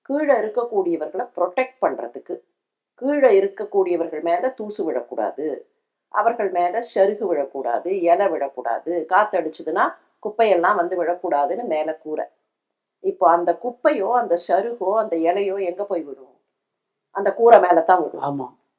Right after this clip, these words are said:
Speaker 1: அப்போ விதானம்ங்கிறது என்னன்னா, மற்றவர்களை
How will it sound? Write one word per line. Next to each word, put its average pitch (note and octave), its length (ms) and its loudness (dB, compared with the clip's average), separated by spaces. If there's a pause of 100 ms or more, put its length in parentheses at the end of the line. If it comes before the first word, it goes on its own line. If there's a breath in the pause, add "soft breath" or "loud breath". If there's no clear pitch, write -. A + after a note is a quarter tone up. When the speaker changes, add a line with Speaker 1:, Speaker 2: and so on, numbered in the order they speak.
(120)
Speaker 1:
அப்போ E3+ 320 0
விதானம்ங்கிறது A#3+ 960 6
என்னன்னா, D#3+ 760 -6 (340)
மற்றவர்களை G#3+ 880 0